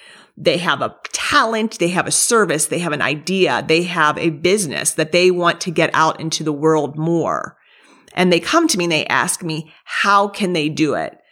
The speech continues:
Because maybe, and usually in most of these cases, they've hit a plateau. Ultimately, what I know is that the reason that a business or someone's range of impact or their sales are not expanding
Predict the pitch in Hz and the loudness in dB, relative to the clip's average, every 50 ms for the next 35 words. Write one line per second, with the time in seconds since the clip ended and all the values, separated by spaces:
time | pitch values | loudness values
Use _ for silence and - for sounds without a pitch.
0 | _ - - - 190 160 160 175 175 185 190 202 220 233 226 240 240 233 - - | _ -8 -2 0 0 2 2 4 4 6 6 6 4 4 2 2 2 2 2 2
1 | 160 175 180 180 185 185 180 196 190 185 170 170 170 - 165 170 175 165 - 190 | 2 2 2 2 2 2 2 2 2 2 0 0 0 0 0 -2 -2 -2 0 0
2 | 165 156 156 151 160 151 - 156 180 156 147 - - 175 151 - - - - - | 0 0 0 0 -2 -2 -2 -2 -4 -4 -4 -2 -2 -2 -2 -2 -4 -6 -4 -2
3 | 113 92 78 57 - - - - _ _ _ _ _ _ _ _ _ _ _ _ | -2 -2 -2 -2 -4 -8 -12 -16 _ _ _ _ _ _ _ _ _ _ _ _
4 | _ _ - 196 247 277 - 349 277 277 - 220 214 185 175 180 - - - 170 | _ _ 2 4 4 4 2 0 0 0 2 2 4 4 4 4 4 4 4 4
5 | 175 185 202 202 190 180 170 165 175 160 160 - - 160 156 160 180 190 202 208 | 4 4 4 2 4 4 4 4 4 2 2 2 2 2 2 2 2 4 2 2
6 | 202 202 233 226 220 220 220 220 - 226 220 147 143 139 170 175 165 170 175 175 | 2 2 2 2 2 2 0 0 0 0 0 2 2 2 2 2 2 2 0 0
7 | 170 165 - - - - - _ - _ _ _ - 147 156 156 156 143 135 131 | 0 2 0 0 0 -2 -6 _ -20 _ _ _ -4 0 2 4 4 4 2 0
8 | 131 - - _ _ _ _ _ _ _ _ _ _ _ _ - 180 - - 165 | -2 -4 -10 _ _ _ _ _ _ _ _ _ _ _ _ -6 -2 0 0 2
9 | 160 160 160 156 151 160 165 175 175 170 170 165 - - 165 170 170 175 175 170 | 2 0 -2 -2 0 0 0 2 2 2 0 0 0 -2 -2 0 0 0 0 0
10 | 180 165 165 170 170 - - - - - _ _ _ - - 131 - 95 160 156 | 2 2 2 0 -2 -4 -6 -6 -6 -8 _ _ _ -12 -10 -8 -8 -6 -4 -2
11 | - - 180 175 175 180 170 165 165 165 170 175 - - - - _ _ _ - | 0 2 4 4 4 6 6 4 4 4 2 0 -2 -2 -4 -8 _ _ _ -6
12 | 151 156 160 165 165 180 180 180 - - - - - - - - - - 170 170 | -4 -2 0 2 2 2 2 0 -2 -4 -6 -4 -2 -2 -2 -2 0 0 0 2
13 | 165 170 196 208 240 254 262 285 311 | 2 0 0 0 0 0 -2 -2 -4